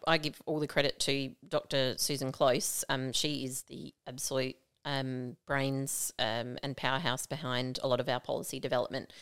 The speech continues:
And it also came from the various, um, uh, shadow ministers at the time. So I was really just that person to help, um, pull it together and, and write it. So, um, I'm certainly not going to, <laughs> to claim credit for our policy, um,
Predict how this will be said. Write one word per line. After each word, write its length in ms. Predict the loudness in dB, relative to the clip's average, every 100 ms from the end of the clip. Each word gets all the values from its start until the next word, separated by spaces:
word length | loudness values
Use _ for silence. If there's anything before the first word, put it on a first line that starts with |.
| -14 0
And 80 | 2
it 40 |
also 360 | 2 2 2 2
came 300 | 0 -4 -4
from 400 | -2 -2 -4 -6
the 100 | -2
various, 720 | 0 0 -2 -2 -4 -4 -2
um, 500 | -2 -2 -4 -6 -8 _ _ -18 -2
uh, 180 | 0 4
shadow 280 | 6 6
ministers 640 | 2 0 -2 -4 -6 -8 -12 _ _ -4
at 120 | -2
the 80 | -2
time. 380 | 0 0 0 -6 -14 -20 -20
So 360 | -6 0 2 2 2
I 160 | 4 6
was 180 | 4 2
really 280 | 2 2
just 240 | 2 -2 2
that 160 | 0 0 -12 -4
person 440 | -2 0 -2 0
to 440 | 0 0 0 -2 -6
help, 380 | 0 0 0 -6 -10
um, 300 | -6 -4 -4 -6
pull 160 | -6
it 80 | -4
together 380 | -2 0 0 0
and, 200 | -4 -6
and 180 | -6 -2
write 340 | 0 2 2
it. 180 | 2 0 -2
So, 320 | 0 0 0 -6 -16 -20 _
um, 360 | 0 0 0 -4 -10
I'm 80 | -10
certainly 320 | 2 4 4
not 160 | 0 0
going 280 | 0 0 0
to, 360 | 0 0 0
<laughs> 100 | -2
to 180 | 4 4
claim 360 | 4 4 4 4
credit 480 | 4 4 6 4 4
for 100 | 6
our 180 | 6 6
policy, 720 | 6 6 6 2 2 2 2
um, 340 | 2 2 -4